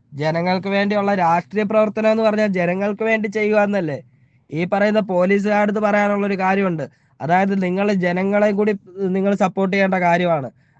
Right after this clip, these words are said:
അല്ലാതെ രാഷ്ട്രീയ പാർട്ടിക്കാർക്ക് വേണ്ടി മാത്രമല്ല നിങ്ങൾ വിടുവേല ചെയ്യേണ്ടത്.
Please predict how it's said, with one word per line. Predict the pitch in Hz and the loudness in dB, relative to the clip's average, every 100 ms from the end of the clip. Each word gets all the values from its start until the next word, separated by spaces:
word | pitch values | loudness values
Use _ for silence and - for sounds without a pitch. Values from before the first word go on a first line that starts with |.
| - | -6
അല്ലാതെ | 147 175 202 | 0 4 4
രാഷ്ട്രീയ | 185 175 175 196 202 | 4 2 -2 -2 -2
പാർട്ടിക്കാർക്ക് | 190 190 190 196 202 202 196 | 0 -2 -2 -4 0 0 0
വേണ്ടി | 208 208 202 | 0 2 2
മാത്രമല്ല | 190 180 185 208 202 190 | 2 2 0 0 0 -2
നിങ്ങൾ | 185 190 | -2 -2
വിടുവേല | 180 175 185 190 190 | -2 -2 -2 -2 -2
ചെയ്യേണ്ടത്. | 180 165 147 | -2 -2 -4